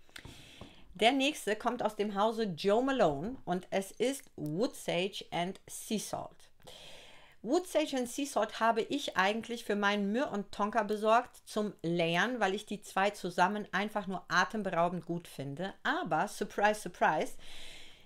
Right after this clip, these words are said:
im Monat März habe ich immer öfter zu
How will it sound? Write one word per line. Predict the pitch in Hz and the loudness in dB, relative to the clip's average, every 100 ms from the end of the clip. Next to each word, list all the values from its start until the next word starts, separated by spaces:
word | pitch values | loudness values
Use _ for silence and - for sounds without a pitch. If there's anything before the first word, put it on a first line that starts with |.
| - - - | -20 -20 0
im | 277 | 2
Monat | 294 311 302 294 240 | 6 6 4 2 0
März | 254 165 - - - - | 2 2 -2 -6 -8 -2
habe | 220 269 | 0 0
ich | - - | -2 -2
immer | 226 311 359 339 - | 0 2 0 -4 2
öfter | 202 214 - 240 277 - | 2 2 -2 0 0 -6
zu | - | -6